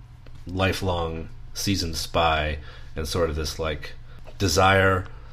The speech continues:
to metaphorically come in from the cold and maybe understand what it's like to be a regular human again instead of this world that he's chosen for himself. So just that, sort of that bitter look in the mirror self-assessment, it, it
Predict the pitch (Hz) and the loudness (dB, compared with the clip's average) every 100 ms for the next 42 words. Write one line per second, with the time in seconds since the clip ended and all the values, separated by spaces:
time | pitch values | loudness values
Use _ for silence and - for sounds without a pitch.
0 | - - - 101 90 85 80 80 - - | -16 -10 -2 0 0 -2 -4 -6 -10 -12
1 | - - - 82 90 87 92 98 - 127 | -14 -14 -10 -2 0 0 4 4 6 4
2 | 135 135 139 139 143 139 147 147 143 139 | 6 6 6 4 0 4 8 8 6 0
3 | - 90 82 - - - - 90 90 87 | -2 -2 -2 -8 -16 -12 -4 0 0 -2
4 | 85 - - - 92 87 92 92 90 87 | -4 -10 -12 -4 -2 0 0 0 0 0
5 | 85 82 82 87 80 80 87 87 - 90 | 0 0 -2 -2 0 0 0 0 0 -2
6 | 90 90 95 98 82 - 82 85 - - | -2 0 0 0 -2 0 0 0 -6 -10
7 | - - - 92 92 90 90 95 98 95 | -6 -6 -4 -4 -2 -2 -4 0 2 4
8 | 101 101 101 - 104 110 - - - - | 2 2 2 4 4 4 -4 -14 -14 -10
9 | - 80 82 - 76 73 - - 95 85 | -8 -4 -2 0 0 -2 -2 0 2 2
10 | 76 85 82 80 73 - - - - 123 | 0 -2 0 0 -2 -8 -12 -4 2 4
11 | 120 104 98 95 92 - 92 87 82 80 | 4 4 4 4 2 2 0 2 0 0
12 | 76 78 69 - - - - - - - | 0 -4 -6 -8 -14 -14 -16 -14 -14 -14
13 | - - 71 71 | -14 -8 -8 -8